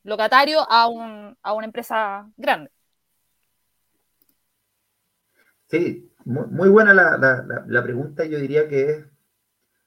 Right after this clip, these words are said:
Speaker 2: es el, uno de los principales desafíos que tiene hoy en día la, yo te diría la tecnología, ¿ah? Eh,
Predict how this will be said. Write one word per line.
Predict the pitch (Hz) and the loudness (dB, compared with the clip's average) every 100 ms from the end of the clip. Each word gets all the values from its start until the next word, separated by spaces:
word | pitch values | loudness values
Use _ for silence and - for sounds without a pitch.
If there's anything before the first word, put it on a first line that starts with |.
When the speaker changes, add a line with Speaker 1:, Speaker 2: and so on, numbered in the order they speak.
| _ _ _ - | _ _ _ -10
Speaker 2:
es | 120 | -6
el, | 131 - - - | -6 -8 -10 -4
uno | 196 | -2
de | 180 | 0
los | 147 127 | -2 -6
principales | 139 127 117 127 139 156 | -8 -8 -6 -2 -2 -4
desafíos | 151 - 104 - 156 151 | -8 -10 -12 -10 -10 -8
que | 135 | -10
tiene | 131 135 135 123 113 104 - | -10 -8 -8 -10 -10 -14 -12
hoy | 104 107 | -10 -10
en | 107 104 | -10 -8
día | 113 117 | -6 -6
la, | 110 101 95 87 85 82 _ _ - | -8 -10 -14 -16 -20 -20 _ _ -16
yo | 131 | -8
te | |
diría | 147 165 | -2 0
la | 175 | 0
tecnología, | 151 123 104 - 147 120 - _ | -2 -4 -6 -4 -4 -6 -12 _
¿ah? | 101 - 117 _ _ _ _ _ - | -20 -20 -20 _ _ _ _ _ -14
Eh, | 95 92 87 85 80 | -12 -12 -14 -16 -20